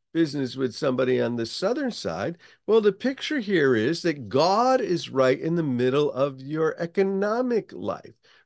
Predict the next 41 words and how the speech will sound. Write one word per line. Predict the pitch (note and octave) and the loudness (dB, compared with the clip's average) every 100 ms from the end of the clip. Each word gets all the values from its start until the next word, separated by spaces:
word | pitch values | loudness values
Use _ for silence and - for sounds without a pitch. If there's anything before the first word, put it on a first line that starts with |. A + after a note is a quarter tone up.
| - | -4
right | C3+ D3 | 0 2
in | D#3+ E3 | 0 -2
the | E3 | -2
middle | E3 F3 F3+ F3 | 0 -2 -2 -2
of | D#3 E3 | -4 -2
your | F#3 | 0
business | F3 D#3+ - A3 B3+ A#3+ F#3+ B2+ F#2 | 0 -6 -6 -4 -4 -4 -2 -2 -2
life. | F#2 - - _ _ - _ | -8 -10 -12 _ _ -20 _
And | G3+ | -2
of | F#3+ - | -2 -2
course, | F3+ D#3 - | -2 -2 -4
business | A2 B2 D3+ C#3 D3+ E3 G#3 F#3+ D#3+ | -10 -6 -6 -4 -4 -2 -2 -2 -4
and | B2 A2+ - _ _ - | -4 -4 -12 _ _ -18
trading | - D3 C3+ C#3+ D#3+ F#3 | -4 2 2 2 0 0
and | C3+ | 0
those | C3 C3 | -2 -2
kinds | - C3+ C3 | -4 -4 -4
of | C3 | -6
things | D#3 D3+ D3+ | -6 -6 -4
have | C#3+ | -4
to | - | -4
do | A2+ A#2 D3 C#3+ | -10 -4 -2 -2
with | C3 C#3 C#3+ C3+ _ _ _ - | -2 -2 -2 -6 _ _ _ -2
our | D3 D3 - _ | 0 0 -4 _
ethics. | F3+ A3+ - - - - - _ _ _ - | -4 -4 -6 -12 -14 -20 -20 _ _ _ -6
It | F3 | -2
has | F#3 F#3 F#3 | 0 0 -2
to | F#3+ | -10
do | E3+ G3 | -4 2
with | G3 | 2
how | F3 F#3+ F#3+ | 2 0 2
we | G3 | 0
get | F3+ G3+ | 0 -2
along | F#3+ G3 G3 G#3 B3+ C4+ F#3 B2+ - | 0 -2 0 0 2 2 0 -4 -6
with | B2 G#2+ | -4 -4
each | G2+ F#2+ - | -6 -10 -10
other. | C#2+ - - _ _ | -10 -12 -18 _ _
He | - A#3 | -6 -4
is | G#3 E3+ B2 | -2 -2 -4
right | C3 D3 F3 A3 - | -4 0 0 -2 -8
there | D3 D#3 D#3 D3+ D3 | -4 0 2 2 0